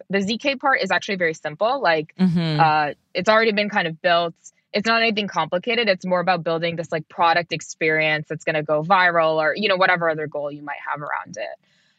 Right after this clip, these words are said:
Speaker 1: And for me, I wanted to do something just, like, much more technical, engineering heavy. And so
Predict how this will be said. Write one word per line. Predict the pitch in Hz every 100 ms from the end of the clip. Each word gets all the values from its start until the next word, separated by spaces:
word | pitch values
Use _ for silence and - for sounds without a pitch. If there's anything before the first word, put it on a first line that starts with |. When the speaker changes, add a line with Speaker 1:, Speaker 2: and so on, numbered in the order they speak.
| _
Speaker 1:
And | 220
for | 220 240
me, | 247
I | 254
wanted | 233 185 196 202
to | 190
do | 170
something | 165 185 185 170
just, | 165 -
like, | 160
much | 165 165 -
more | 160 156 151 -
technical, | - - 170 - 175 165 165 160 160 156 - _
engineering | 190 185 180 170 165 160 160
heavy. | 170 160 165 165 170 175 _ _ -
And | 190 180
so | 185 160